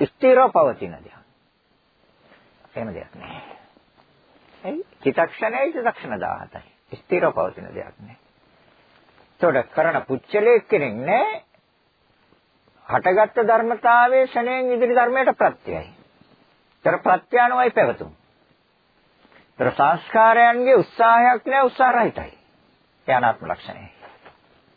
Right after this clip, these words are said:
මේ ධර්මතා තුන හොඳට මනසට අනුගත කරගන්න ඕනේ. ඉදිරියට යන්න. දැන් මේ තවත් එකක් අරගෙන අපි පරීක්ෂා කරේ.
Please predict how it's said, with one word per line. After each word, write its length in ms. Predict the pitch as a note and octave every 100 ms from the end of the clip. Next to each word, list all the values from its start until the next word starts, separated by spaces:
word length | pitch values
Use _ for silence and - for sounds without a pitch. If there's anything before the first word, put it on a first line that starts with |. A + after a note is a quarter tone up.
| _ _ _ _ _ _ _ _ - - -
මේ 260 | G#2+ B2+ A#2+
ධර්මතා 640 | G#2 G#2+ B2 C3 C3+ A#2
තුන 240 | - A#2
හොඳට 600 | A2+ G2+ G#2 C3+ C3+ C#3 A2+
මනසට 400 | G2+ A2 A2+ G2+
අනුගත 320 | F#2+ F#2+ -
කරගන්න 400 | - E2+ - E2
ඕනේ. 340 | - - - - _ _ _ _ _ _ _ -
ඉදිරියට 360 | G2 F2+ D#2+
යන්න. 160 | - - _ - _ _ _ _ _ _ _ _ _ _ _ _ -
දැන් 140 | C#3+
මේ 80 | C3+
තවත් 360 | B2 G#2+ A2 -
එකක් 260 | G2+ A2 -
අරගෙන 260 | F#2+ F#2
අපි 160 | F2+ F2+
පරීක්ෂා 460 | G2 F#2 - E2
කරේ. 340 | E2 - -